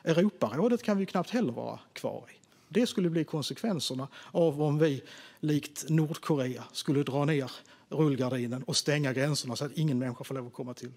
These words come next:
till Sverige. Så att det är den här, eh, det är därför, skulle jag vilja säga också, att de här frågorna lämpar sig för en parlamentarisk kommitté som man ska ha. Därför att jag tror inte att Richard Jomshof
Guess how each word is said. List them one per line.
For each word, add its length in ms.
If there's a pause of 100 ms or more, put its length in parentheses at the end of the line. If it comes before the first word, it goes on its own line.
till 100
Sverige. 320 (920)
Så 140
att 180 (440)
det 120
är 60
den 140
här, 320 (260)
eh, 360 (1040)
det 380
är 140
därför, 420
skulle 200
jag 60
vilja 160
säga 240
också, 240 (160)
att 160
de 100
här 140
frågorna 300
lämpar 380
sig 140
för 180
en 80
parlamentarisk 600
kommitté 460
som 120
man 100
ska 140
ha. 40
Därför 220
att 80
jag 100
tror 160
inte 340
att 140
Richard 200
Jomshof 480